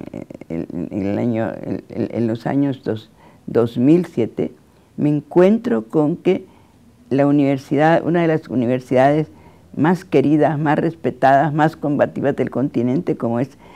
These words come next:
la Universidad de, Nacional de Córdoba de Argentina, por primera vez, eh, elegía a una mujer rectora. Entonces,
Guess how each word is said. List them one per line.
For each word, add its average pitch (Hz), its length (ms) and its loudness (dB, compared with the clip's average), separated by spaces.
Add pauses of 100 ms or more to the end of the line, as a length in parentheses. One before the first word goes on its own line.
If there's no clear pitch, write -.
(200)
la 131 200 -2
Universidad 127 520 4
de, 147 220 2
Nacional 123 400 0
de 165 140 0
Córdoba 135 480 2
de 120 80 2
Argentina, 143 580 0 (440)
por 180 260 6
primera 170 600 4
vez, 254 360 0 (420)
eh, - 280 -12
elegía 165 640 4 (240)
a 143 140 0
una 156 220 2
mujer 160 280 0
rectora. - 420 -2 (1200)
Entonces, 147 640 0